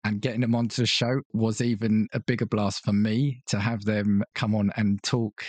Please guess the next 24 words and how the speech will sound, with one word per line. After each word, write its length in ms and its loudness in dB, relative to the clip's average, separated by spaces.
or, 120 0
or 160 0
let 180 -2
me 140 2
put 280 -4
them 240 0
through 440 0
the, 300 0
the 80 -2
paces 420 -2
with 120 0
a 80 0
film 240 0
of 100 -2
my 220 2
choosing. 600 0
So 120 -2
yeah, 120 0
check 280 -2
out 180 0
the 60 -8
Bigger 240 0
Movie 420 2
Pod. 320 0